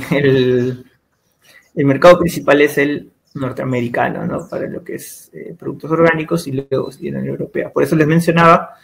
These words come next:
que, eh, esos son los dos principales reglamentos. Y comentarles también que los distintos países, así como nosotros tenemos nuestra, nuestra ley nacional, de, nuestro reglamento nacional de certificación orgánica, los distintos países tienen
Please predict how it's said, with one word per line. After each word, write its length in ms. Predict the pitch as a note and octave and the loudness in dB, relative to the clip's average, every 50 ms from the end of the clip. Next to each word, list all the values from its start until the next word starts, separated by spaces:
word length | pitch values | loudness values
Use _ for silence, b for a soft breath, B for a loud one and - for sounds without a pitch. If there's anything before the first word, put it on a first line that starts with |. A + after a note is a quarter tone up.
| B B B B _ _ _ | B B B B _ _ _
que, 600 | - C#3+ D3 D3+ D3+ D3+ D3+ - - - - _ | 0 2 2 4 4 2 2 0 -2 -6 -10 _
eh, 920 | - C#3 C3+ C3 C3+ C3+ C3+ C3 C3+ C3+ B2+ - - - - - - - - - | -2 0 0 0 0 0 0 0 -2 -2 -2 -2 -4 -4 -4 -6 -6 -8 -8 -10
esos 240 | - B2+ C3+ B2+ | -12 -10 -10 -10
son 180 | - - C#3 C3+ | -8 -8 -6 -4
los 300 | C3 B2 B2 - - C3 | -4 -4 -6 -8 -10 -8
dos 200 | D#3 - B2+ - | -8 -8 -10 -10
principales 460 | _ C3+ - - - - C3+ B2+ B2 | _ -14 -14 -12 -10 -8 -8 -8 -8
reglamentos. 680 | - C3+ B2+ B2+ C3 B2+ A#2+ A#2+ - _ _ - - _ _ | -8 -8 -8 -8 -8 -8 -10 -12 -14 _ _ -20 -20 _ _
Y 80 | - C3+ | -10 -6
comentarles 520 | - D#3+ D#3+ E3 E3+ F#3+ G#3+ A3 A#3+ A3 | -2 0 0 2 2 4 4 4 2 0
también 320 | - A3 G#3 G#3+ A3 A3 G#3+ | 0 0 2 2 2 0 0
que 280 | - F#3+ F#3 F3+ F#3 B B B B B B _ _ | 0 0 0 0 -4 B B B B B B _ _
los 100 | - D#3 | -2 0
distintos 420 | D3 D#3+ - - G#3 G3+ G#3+ G#3 G#3 | 0 -2 -2 -2 0 2 2 0 2
países, 460 | - F#3+ F3+ G3 G#3 - B3+ B3 - | 4 6 6 6 6 2 -2 -4 -4
así 160 | E3+ E3+ - | -4 -4 -4
como 180 | F#3+ - F#3+ F3+ | -4 -2 0 0
nosotros 380 | E3+ F3 F3+ F3 F3+ F3 F3 | 0 0 0 -2 -4 -6 -6
tenemos 260 | - E3 D#3 D#3+ E3 D#3+ | -6 -4 -4 -2 -2 -4
nuestra, 600 | D#3+ D#3 - - D3+ C#3+ C#3 C3+ C3 B2 - - | -4 -6 -8 -4 -2 0 0 0 0 -2 -6 -10
nuestra 540 | - C#3+ C3+ - - D3+ C#3 C#3 C#3 C#3 C3+ | -14 -14 -14 -14 -8 -4 -2 0 0 0 -2
ley 180 | C3+ C3+ C#3 C#3 | -2 -4 -4 -4
nacional, 560 | C#3 C#3 C3+ - C#3+ C#3+ D#3+ G3 A#3 - _ _ _ _ _ _ _ _ _ _ _ _ _ _ _ _ | -6 -6 -8 -8 -8 -6 -4 -6 -6 -8 _ _ _ _ _ _ _ _ _ _ _ _ _ _ _ _
de, 680 | - C3+ C3+ C3+ C3+ C3+ C3 B2+ B2+ B2+ C3+ C3+ - - | -6 -2 0 2 2 2 2 2 0 0 -2 -2 -4 -6
nuestro 260 | C3+ B2+ - - C#3+ | -6 -8 -6 -4 -4
reglamento 360 | C#3 C3+ C#3 C#3+ D3 C#3+ - | -2 -2 0 -2 -2 -4 -4
nacional 500 | C#3+ C#3+ C3+ - C#3 C#3 C#3 C#3 C#3 C#3 | -4 -6 -6 -6 -4 -4 -2 -2 -2 -2
de 200 | C3+ C3+ C3+ C3 | -2 -2 -4 -4
certificación 600 | C3 - C3+ - _ D3 C#3+ - C#3+ - - D3 | -6 -8 -12 -16 _ -20 -18 -16 -16 -14 -10 -8
orgánica, 480 | D3 C#3+ D#3 E3+ F3+ F3 F3 F3 F#3+ F3+ | -6 -4 -2 -2 0 0 -2 -2 -2 -2
los 180 | E3 D3 C#3 | -2 -2 -4
distintos 340 | - - - E3 D3+ - D#3 | -6 -10 -12 -10 -8 -8 -8
países 400 | - - D3 C#3 C#3 D3 D3+ - | -6 -6 -4 -4 -4 -6 -10 -10
tienen 320 | - D3+ D3 D3 D3+ D#3 | -8 -6 -6 -6 -6 -8